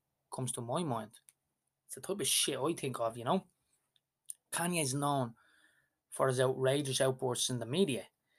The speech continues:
like when he took to the stage in two thousand and five at the Live Aid concert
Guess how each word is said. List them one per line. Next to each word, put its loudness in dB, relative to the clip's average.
like 0
when 0
he 2
took -2
to -2
the -2
stage 2
in -2
two -6
thousand 0
and -2
five -2
at -14
the -2
Live 4
Aid 4
concert -2